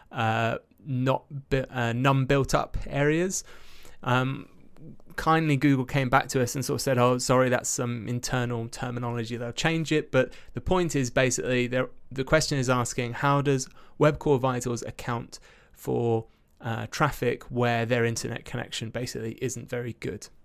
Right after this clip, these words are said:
So the answer is, Core Web Vitals is meant to measure the quality of a user's experience on a website.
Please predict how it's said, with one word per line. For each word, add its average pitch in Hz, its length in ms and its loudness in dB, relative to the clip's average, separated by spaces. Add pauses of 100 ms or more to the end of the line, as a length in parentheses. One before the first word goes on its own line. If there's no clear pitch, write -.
(500)
So - 120 -6
the 139 80 4
answer 165 320 4
is, 135 120 0
Core 196 280 4
Web 165 180 6
Vitals 139 540 2
is 127 120 -4
meant 139 260 0
to 131 80 -4
measure 139 420 2
the 123 100 -6
quality 143 560 0
of 127 80 -4
a 127 60 -2
user's 151 520 2
experience 127 540 -4
on 127 180 -6
a 120 60 -2
website. 123 540 -2